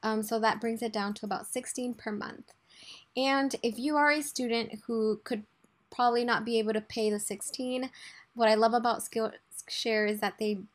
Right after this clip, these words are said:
don't leave anyone behind, so they are willing to pay for your whole membership if needed. Um, all you have to do is write how Skillshare will help you in your betterment of self-growth,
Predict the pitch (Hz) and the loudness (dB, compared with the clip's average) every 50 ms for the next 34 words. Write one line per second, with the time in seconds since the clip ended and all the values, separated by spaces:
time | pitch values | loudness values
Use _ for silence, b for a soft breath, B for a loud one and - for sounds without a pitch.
0 | _ - 226 214 214 190 214 208 208 208 - 202 196 196 196 196 190 190 185 190 | _ -4 -2 -2 -2 -2 -2 -2 -4 -4 -4 -6 -4 -4 -4 -4 -4 -4 -4 -4
1 | 202 190 - 190 175 - - 190 202 208 - - 214 202 190 208 202 202 196 - | -6 -6 -8 -8 -8 -8 -8 -10 -10 -10 -6 -4 -4 -2 0 -2 -2 -2 -2 -4
2 | - 208 202 196 190 202 214 208 202 202 202 202 202 - - 214 208 - - 208 | -4 -4 -4 -2 0 0 0 0 0 0 -2 -4 -4 -4 -4 -4 -4 -4 -2 -2
3 | 196 196 - - 202 185 180 170 175 190 - 196 185 180 175 - 71 - - - | -2 -2 -4 -4 -2 -2 0 -2 -4 -4 -4 -4 -4 -4 -4 -6 -8 -8 -10 -10
4 | - - - - - - - _ B B B B B B B - 220 208 - 196 | -10 -8 -8 -8 -10 -10 -14 _ B B B B B B B -6 -6 -4 -4 -4
5 | 190 175 175 165 - - - - - 202 190 180 180 175 - 202 208 208 214 214 | -6 -6 -6 -6 -8 -10 -12 -10 -6 -4 -2 -2 -2 -2 -2 -2 0 0 0 0
6 | 214 208 202 - - 202 196 208 208 208 202 208 208 208 b b b b b b | -2 -4 -4 -4 -4 -4 0 2 2 4 4 2 0 -4 b b b b b b
7 | b b b b _ - 214 208 202 202 202 202 208 202 190 196 190 175 - - | b b b b _ 2 2 2 2 0 -4 -2 0 2 2 2 0 -2 -4 -6
8 | - - - _ _ - - - - 233 240 262 262 - - - 254 240 240 240 | -8 -10 -10 _ _ -8 -4 0 2 2 4 2 0 -2 -4 -4 -4 -4 -4 -4
9 | - - 247 240 233 233 226 226 226 226 226 220 214 220 220 220 - 208 - 233 | -4 -4 -2 -2 0 0 -2 -2 -2 -2 0 0 0 0 -2 -4 -6 -6 -2 0
10 | 226 226 220 - 226 226 226 226 226 226 226 220 208 - - - - 220 220 208 | 0 0 0 -4 -4 -2 0 0 2 2 2 0 -2 -4 -6 -6 -4 -2 -2 0
11 | 208 214 208 208 202 202 202 - - _ _ _ _ _ _ _ _ _ _ - | 0 0 0 0 0 0 -2 -4 -8 _ _ _ _ _ _ _ _ _ _ -10
12 | _ - 208 208 220 220 220 220 214 202 - 208 202 - - - 214 208 208 214 | _ 2 4 4 4 4 4 2 0 -2 -2 -4 -6 -6 -4 -4 -2 -2 -4 -6
13 | - - - 269 269 269 269 277 277 | -6 -4 -2 0 2 2 0 0 -2